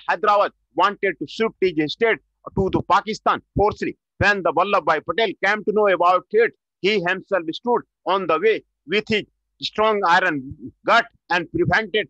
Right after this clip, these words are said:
it from the happening. Thus, he also came to be known as the Iron Man of the unified India. There were the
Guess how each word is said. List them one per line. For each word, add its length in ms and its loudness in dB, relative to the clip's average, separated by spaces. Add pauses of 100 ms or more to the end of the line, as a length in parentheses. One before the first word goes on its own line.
(100)
it 220 -2
from 220 -2
the 140 -8
happening. 300 -6 (340)
Thus, 280 0 (180)
he 280 -6
also 360 -2 (100)
came 300 -2
to 220 -4 (240)
be 160 -2
known 360 0
as 220 -2
the 160 -2 (180)
Iron 360 0
Man 280 0 (120)
of 260 0
the 160 0
unified 500 0 (140)
India. 320 -2 (1200)
There 320 0
were 240 4
the 140 -2